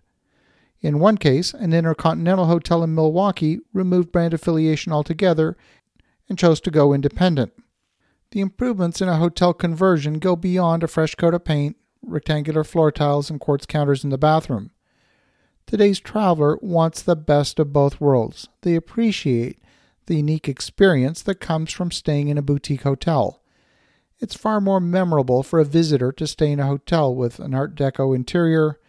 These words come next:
Venetian chandeliers, and brass handrails on the stairs than telling their friends at home that they stayed at a nondescript Holiday Inn. But travelers also want the security of knowing that the property will adhere to international hotel standards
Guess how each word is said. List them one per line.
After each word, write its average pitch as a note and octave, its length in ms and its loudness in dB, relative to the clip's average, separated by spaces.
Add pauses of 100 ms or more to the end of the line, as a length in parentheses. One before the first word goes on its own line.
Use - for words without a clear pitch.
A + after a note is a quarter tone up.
(440)
Venetian C3+ 440 -2
chandeliers, D3 800 2
and C3 100 -4
brass C3+ 280 -2
handrails D#3 520 0
on D#3 120 -2
the C#3+ 100 -2
stairs C3+ 480 -2 (480)
than G3 120 -6
telling F#3 320 -2
their E3+ 120 2
friends E3+ 320 -2
at D3 80 0
home E3 240 0
that D3+ 140 0
they D#3 120 0
stayed D3+ 300 0
at D3 80 -2
a D3 80 0
nondescript C#3+ 640 -2
Holiday C#3 420 2
Inn. C#3 260 -2 (1080)
But - 100 -20
travelers F#3+ 380 0
also F#3 420 -2
want F3 240 0
the F3 100 -4
security E3+ 540 0
of D#3+ 140 -2
knowing D#3 260 2
that D#3+ 160 -2
the E3+ 80 -4
property D3+ 540 -2
will D#3+ 180 0
adhere D3 340 2
to - 140 -6
international D3 560 -2
hotel D3 420 -4
standards D#3 600 -4